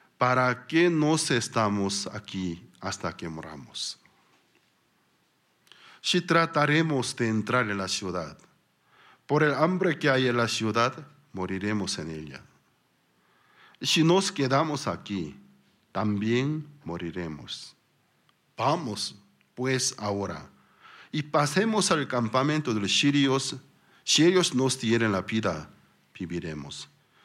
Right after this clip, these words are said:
Si nos dieren la muerte, moriremos". Ya el Espíritu de Dios presta su atención a la conversación de los cuatro leprosos.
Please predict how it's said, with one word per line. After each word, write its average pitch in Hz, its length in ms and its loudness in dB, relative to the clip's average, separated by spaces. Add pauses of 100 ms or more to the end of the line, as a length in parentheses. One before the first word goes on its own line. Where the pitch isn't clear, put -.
(200)
Si - 160 0
nos 151 220 2
dieren 143 400 2
la 113 100 2
muerte, 113 680 0 (300)
moriremos". 78 880 -10 (1600)
Ya 175 120 0
el 160 100 0
Espíritu 285 680 0
de 165 160 2
Dios 143 440 -2 (1500)
presta 233 440 2
su - 180 0
atención 131 760 -2 (320)
a 98 80 -6
la 98 200 -4
conversación 127 840 -2
de 123 100 -4
los 101 120 -6
cuatro 139 380 -6
leprosos. - 720 -14